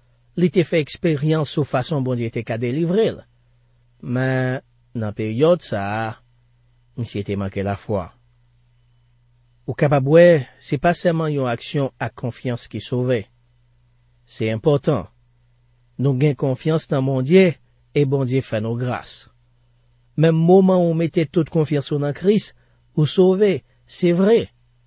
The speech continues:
Men sepandan, nou aple pou nou viv selon konfyans sa tou. Apot Pòl ekri nan Romen premye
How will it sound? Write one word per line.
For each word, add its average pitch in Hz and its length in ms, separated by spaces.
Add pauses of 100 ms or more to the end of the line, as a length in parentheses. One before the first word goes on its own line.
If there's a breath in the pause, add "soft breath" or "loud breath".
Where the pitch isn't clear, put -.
(520)
Men 110 160
sepandan, 147 640 (640)
nou 151 320
aple 165 560
pou 170 240
nou 160 240
viv 131 320
selon 123 400
konfyans 117 480
sa 101 160
tou. 120 240 (1120)
Apot 113 240
Pòl 135 180
ekri 147 300
nan 117 140
Romen 120 260
premye 127 320